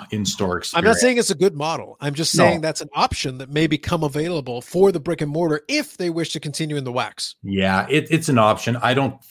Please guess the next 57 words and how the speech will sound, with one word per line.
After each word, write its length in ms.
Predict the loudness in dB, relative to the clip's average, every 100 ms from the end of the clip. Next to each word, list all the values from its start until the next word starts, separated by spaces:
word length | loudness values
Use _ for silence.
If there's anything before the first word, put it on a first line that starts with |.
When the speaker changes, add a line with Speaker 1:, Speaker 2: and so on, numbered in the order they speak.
| -2
Speaker 1:
I 140 | 2
don't 280 | 2 0 -4
think 320 | -8 -2 -2
it's 120 | -2
a 60 | -8
very 360 | -2 0 0 0
good 220 | 0 0
one. 160 | 2
I 80 | 0
think 180 | 0 0
you're 160 | 0 0
gonna 140 | 2
Speaker 2:
I 60 | 4
think 160 | 4
Speaker 1:
see 100 | 6
Speaker 2:
they 60 | 6
would 100 | 8
Speaker 1:
other 100 | 6
Speaker 2:
hate 80 | 2
it. 100 | -6 _ -4
Yeah. 160 | -2
Speaker 1:
You're 160 | 0 0
gonna, 160 | 2 2
you're 240 | 4 6
just 180 | 4 4
gonna 140 | 0
see 160 | 2 0
these 200 | 0 0
guys 260 | 0 0 -2
close 380 | 0 2 2
the 80 | -4
doors 560 | -2 2 4 4 2 0
and 260 | -4 -4
pivot 300 | -2 -2 -2
to 80 | -4
something 260 | -4 -2 -2
different 280 | -2 -2 -4
altogether 400 | -4 -4 0 2
Speaker 2:
Correct. 160 | 0 -2 -4
Speaker 1:
at 60 |
that 80 | -2
point. 220 | -2 0
Speaker 2:
I 20 |
agree. 220 | 0 -4 -8 _ _ _ -14
I 60 |
agree. 140 | -4 2
Speaker 1:
Or 220 | 4 6
he 100 | 4
says, 280 | 6 4 4
"Distracted 580 | 2 2 2 4 4 4
driving, 560 | 4 6 4 2 2
Jer-, 220 | 2 0
hopefully 440 | 2 -2 -2 -2 -2
Justin 560 | 0 -2 -2 -4 -4 -4
not 280 | -2 0 2
watching 440 | 4 4 2 -2
Jeremy." 400 | 0 0 0 -2